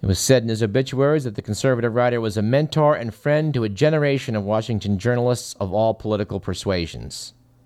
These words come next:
Michael Oreskes, senior managing editor of the A P, said Safire believed in the values of journalism, of ferreting out the truth and holding leaders to account, Republicans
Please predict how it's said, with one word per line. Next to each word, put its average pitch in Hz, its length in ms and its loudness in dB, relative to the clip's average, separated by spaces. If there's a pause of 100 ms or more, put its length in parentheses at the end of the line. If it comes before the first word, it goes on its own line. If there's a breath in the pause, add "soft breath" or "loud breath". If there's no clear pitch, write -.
(480 soft breath)
Michael 123 300 4
Oreskes, 127 560 0
senior 113 320 0
managing 110 400 0
editor 107 240 0
of 92 80 -2
the 101 120 -4
A 113 200 0
P, 143 520 2 (1160 soft breath)
said 151 240 2
Safire 165 520 4
believed 147 360 0
in 147 60 0
the 135 80 2
values 143 420 2
of 120 100 -6
journalism, 101 600 -2
of 78 100 -10
ferreting 117 400 0
out 113 160 -2
the 98 80 -8
truth 147 400 0
and 104 100 0
holding 135 400 2
leaders 127 320 2
to 117 160 0
account, 110 420 -2 (300)
Republicans 143 680 0